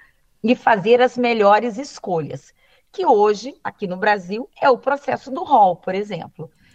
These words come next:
Você olha os medicamentos mais novos, os medicamentos mais sofisticados, e você vai avaliar se aquilo ali realmente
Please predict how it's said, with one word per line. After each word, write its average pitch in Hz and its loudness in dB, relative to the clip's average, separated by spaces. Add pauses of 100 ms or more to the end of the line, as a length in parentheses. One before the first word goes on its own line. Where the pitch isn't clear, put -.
(140)
Você 175 -6 (140)
olha 190 4
os 156 -12
medicamentos 156 -6
mais 156 -10 (120)
novos, 170 0 (260)
os 156 -10
medicamentos 170 -4
mais 160 -4
sofisticados, 196 -2 (240)
e 247 -4
você 269 -2
vai 226 2
avaliar 185 2
se - -14
aquilo 214 -10
ali 220 -6 (160)
realmente 247 -2